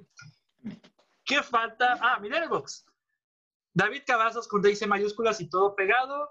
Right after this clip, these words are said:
Y pues yo creo que es todo. Si no es que me falta algo, pero ya hasta ahora ya se me olvidó.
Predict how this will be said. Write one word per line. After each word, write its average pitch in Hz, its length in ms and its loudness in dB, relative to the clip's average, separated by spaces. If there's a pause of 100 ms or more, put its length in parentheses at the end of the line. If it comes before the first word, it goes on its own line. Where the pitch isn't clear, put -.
Y 262 280 -4
pues 156 220 0
yo 170 120 -4
creo 196 200 -12
que 202 80 -2
es 202 100 -4
todo. 160 360 0
Si 147 120 -4
no 160 80 4
es 175 80 0
que 311 100 -6
me 302 100 0
falta 208 340 0
algo, 226 240 -4
pero 165 180 2
ya 180 280 0
hasta 165 220 -2
ahora 185 200 2
ya 180 120 0
se 190 140 -2
me 170 120 0
olvidó. 120 260 -6